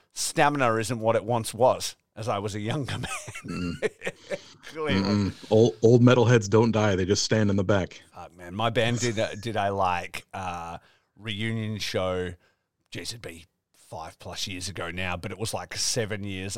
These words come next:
Speaker 1: after the band had finished. See, look at these decades I'm talking about. So fucking long, so old.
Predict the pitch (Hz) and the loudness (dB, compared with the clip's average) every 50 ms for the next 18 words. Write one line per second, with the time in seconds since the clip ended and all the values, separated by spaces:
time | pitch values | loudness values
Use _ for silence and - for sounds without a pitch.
0 | - - 98 95 92 - - 98 90 95 82 - 90 90 95 101 104 110 85 - | -8 -6 -6 -6 -6 -8 -8 -10 -8 -8 -8 -8 -8 -8 -8 -8 -8 -10 -10 -8
1 | - 120 101 113 147 196 - - - - _ 92 92 95 - - - - 107 85 | -8 -8 -6 -6 -6 -8 -10 -12 -14 -16 _ -20 -20 -20 -14 -10 -8 -8 -8 -8
2 | - 110 107 - - 143 151 170 156 127 120 - - 90 - 117 101 - - 110 | -10 -14 -18 -10 -6 -2 0 0 2 2 0 -2 -4 -2 0 0 0 2 0 0
3 | 92 92 98 90 101 90 92 - 107 92 - - 90 85 80 82 - - - - | 0 -2 -4 -6 -6 -6 -6 -4 -6 -6 -6 -8 -8 -8 -8 -10 -8 -6 0 2
4 | 117 107 104 - - 101 - - 101 92 98 98 92 87 82 92 - - - 131 | 2 2 2 2 0 -2 0 -2 -4 -4 -4 -2 -4 -4 -4 -6 -4 0 2 4
5 | 110 101 98 90 95 92 87 92 92 | 4 4 2 0 -2 -4 -4 -6 -10